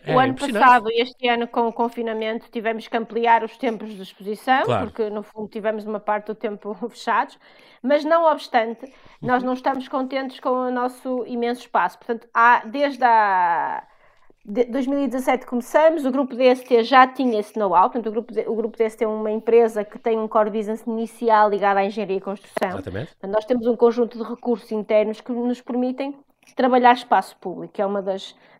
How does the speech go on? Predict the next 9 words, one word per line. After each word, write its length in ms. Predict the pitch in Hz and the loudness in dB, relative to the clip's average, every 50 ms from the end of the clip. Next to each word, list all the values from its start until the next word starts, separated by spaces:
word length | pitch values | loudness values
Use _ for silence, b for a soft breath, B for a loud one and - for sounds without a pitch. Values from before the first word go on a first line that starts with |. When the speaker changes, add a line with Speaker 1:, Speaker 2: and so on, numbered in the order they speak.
| b | b
Speaker 2:
nossas 340 | 208 208 202 202 - 214 190 | -2 -2 -2 -2 -2 -6 -6
grandes 280 | 202 202 208 190 190 - | -4 -4 -4 -4 -6 -6
paixões. 440 | - 190 190 - - 196 175 170 | -6 -6 -6 -6 -8 -10 -10 -8
E, 60 | 170 214 | -10 -10
portanto, 420 | - 254 240 - - 247 247 247 | -8 -10 -4 -2 -2 -2 -2 -2
nós 180 | 247 240 254 254 | -2 -2 -2 -2
Speaker 1:
Exato. 80 | - | -4
Speaker 2:
começamos 580 | - 262 254 254 277 262 247 226 196 180 185 220 | -6 -6 -4 2 4 4 4 4 2 -4 0 2
a, 220 | 247 240 208 165 | 4 4 4 2